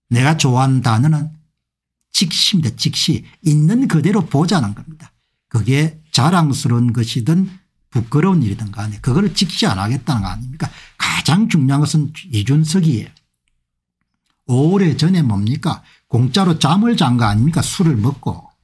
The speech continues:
그 사건은 본인에 대해서 한 번도 여러분들 공식적으로 해명한 게 없는 거죠.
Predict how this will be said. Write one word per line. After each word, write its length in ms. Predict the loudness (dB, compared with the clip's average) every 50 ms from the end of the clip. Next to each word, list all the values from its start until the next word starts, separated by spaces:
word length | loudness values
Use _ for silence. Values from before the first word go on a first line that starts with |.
| -6 -4 -4 -2 -4 -6 -8 -12 -20 -10
그 260 | -2 0 2 2 2 2
사건은 500 | 0 0 0 0 2 2 2 2 2 2
본인에 400 | 2 2 2 4 2 2 2 2
대해서 200 | 0 0 -2 -4
한 220 | -2 0 2 2
번도 360 | 2 2 2 2 2 2 2 2
여러분들 360 | 2 2 0 0 0 -2 -2 -6 -18 _ _
공식적으로 680 | -2 0 0 0 0 -2 -6 -4 -4 -2 0 0 -2 -2 -4 -10 -16 -18 -20 -20 -20 _ _ _ _ _ _ _ _ _ _ _ _ _ _ _ _ _ _ _ _ _ _ _ _ _ _ -4
해명한 420 | -2 0 0 2 2 2 2 0
게 100 | 0 -2
없는 420 | -6 -10 -12 -12 -6 -4 -2 -2 -2
거죠. 340 | -4 -6 -10 -12 -18 -20